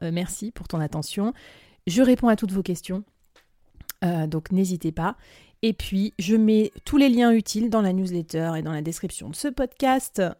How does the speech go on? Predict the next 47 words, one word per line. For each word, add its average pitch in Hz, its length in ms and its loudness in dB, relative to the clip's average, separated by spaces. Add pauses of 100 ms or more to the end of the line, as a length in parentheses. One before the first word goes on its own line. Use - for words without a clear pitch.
(180)
Euh, 185 280 0
n'oublie 190 320 0
pas 170 280 -4
de 185 200 0
t'abonner 170 720 -2 (140)
pour - 180 -8
suivre 180 280 -8
mes 196 140 -2
péripéties. 214 720 -2 (760)
Moi, 202 160 4
ça 220 140 2
m'a 180 140 4
plu 214 400 -2
de 175 180 0
passer 196 300 -2
ce 233 120 -6
moment, 208 420 4
euh, 175 500 2
avec 208 240 0
toi 233 560 2
et, 180 320 -2
euh, 160 720 -6 (260)
je, 160 200 -12
je - 120 -14
vais 202 80 2
le 233 40 2
garder 226 320 4
pour 190 140 -6
la 180 100 -2
postérité. 190 760 -4 (360)
Ça - 180 0
me 247 80 4
met 269 120 6
du 240 140 -2
skin 254 280 2
in 233 140 6
the 202 160 0
game 208 240 2
aussi, 180 220 -4
comme 180 200 0
on 175 80 0
dit, 185 160 -2
c'est-à-dire 175 300 -4
que, 170 100 -4
voilà, 156 500 -2
je 160 140 -8
m'engage 180 600 0